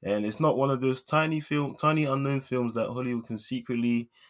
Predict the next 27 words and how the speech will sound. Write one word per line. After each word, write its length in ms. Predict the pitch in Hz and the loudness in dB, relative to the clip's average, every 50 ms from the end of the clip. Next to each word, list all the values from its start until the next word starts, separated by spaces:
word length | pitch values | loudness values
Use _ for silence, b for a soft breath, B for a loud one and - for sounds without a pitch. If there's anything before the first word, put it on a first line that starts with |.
| b b _ - | b b _ -10
just 400 | 117 117 - - - - - _ | -8 -8 -8 -10 -12 -14 -12 _
copy, 380 | - - 131 127 - 131 120 110 | 0 0 0 0 0 -2 -4 -2
and 120 | 104 107 107 | -2 -4 -6
then 140 | 104 104 | -6 -8
people 320 | 101 - 120 113 110 110 101 | -8 -8 -8 -8 -8 -8 -8
be 160 | 110 110 107 | -6 -6 -4
like, 260 | 107 107 110 107 - - | -2 -4 -4 -4 -6 -6
"Oh, 260 | - 254 254 202 180 | -4 0 0 0 0
let 120 | 202 226 | 0 0
me 80 | 226 208 | 0 0
go 140 | 202 202 196 | 0 -2 0
find 260 | - 196 190 185 180 | 0 0 0 2 0
the 60 | 170 | 0
ori-, 180 | 180 196 185 - | 0 -2 -2 -2
I 200 | - 226 135 233 | -2 -2 -2 0
had 160 | 180 127 120 117 | 0 0 0 0
no 240 | 123 151 185 - | 0 0 -2 -2
idea 420 | 185 185 180 - - 285 302 254 180 | -2 -4 -6 -6 -4 -2 0 0 2
about 280 | 127 113 107 101 - - 71 73 | 2 2 0 0 -2 -4 -10 -10
the 120 | 98 98 98 | -6 -4 -2
original. 520 | 113 160 165 131 101 92 101 127 143 165 - - | -2 -2 -2 -2 -4 -6 -6 -8 -10 -12 -14 -8
Now 220 | - 160 156 147 | -4 -2 -2 0
we 120 | 165 190 180 | 0 -2 -2
know 200 | 175 196 196 180 | 0 2 2 2
about 260 | 151 131 127 123 - | 4 4 4 2 2
this 220 | 151 156 - - | -2 -4 -6 -8
one." 180 | - 107 123 143 | -10 -10 -10 -10